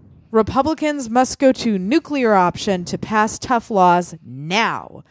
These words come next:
And then in caps locks, "No more daca deal." And of course, it was interesting that he used the word caravans because guess, uh, who had been talking about that the same morning?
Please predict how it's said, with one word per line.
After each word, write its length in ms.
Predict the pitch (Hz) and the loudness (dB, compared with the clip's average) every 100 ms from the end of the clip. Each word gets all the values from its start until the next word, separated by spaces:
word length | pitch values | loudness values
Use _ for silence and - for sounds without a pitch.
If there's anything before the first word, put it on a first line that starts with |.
| _ _ | _ _
And 80 | 165 | -6
then 80 | 180 | -6
in 100 | 160 | -6
caps 360 | 190 165 - | -4 -6 -4
locks, 320 | 165 151 - 151 | -4 -6 -8 -2
"No 340 | 202 247 247 | 4 4 4
more 340 | 208 208 214 | 4 4 4
daca 560 | 196 - 190 180 175 156 | 0 0 0 0 -4 -8
deal." 540 | 185 180 139 80 160 _ _ _ _ _ - _ _ _ - | -4 -2 -2 -6 -14 _ _ _ _ _ -20 _ _ _ -6
And 140 | 233 240 | -2 0
of 100 | 233 | -2
course, 420 | - 262 262 - | 2 4 2 0
it 200 | - 247 | -2 2
was 160 | 240 240 | 2 0
interesting 420 | 277 294 285 285 | 0 0 0 -2
that 100 | 240 | -4
he 120 | 214 214 | -2 0
used 180 | 190 | 0
the 80 | 202 | 0
word 260 | 190 185 - | 0 -2 -4
caravans 840 | - 427 494 240 190 180 196 240 - - - | 0 4 4 4 2 0 -2 -8 -14 -20 -18
because 380 | 254 254 330 277 _ _ _ - | -6 0 0 0 _ _ _ -4
guess, 380 | 415 508 - 480 453 | -2 -2 -4 -4 0
uh, 400 | - 403 415 415 | 4 6 6 4
who 160 | 392 415 | 4 2
had 120 | 415 | 2
been 100 | 403 | -2
talking 380 | 370 370 359 370 | -2 -2 -2 -2
about 260 | 359 349 370 | 0 2 2
that 300 | 370 320 240 | 0 0 0
the 120 | 285 | 0
same 400 | - - 311 311 | 0 -4 -2 -2
morning? 680 | 277 330 339 208 185 202 | -2 -2 -2 -4 -4 -6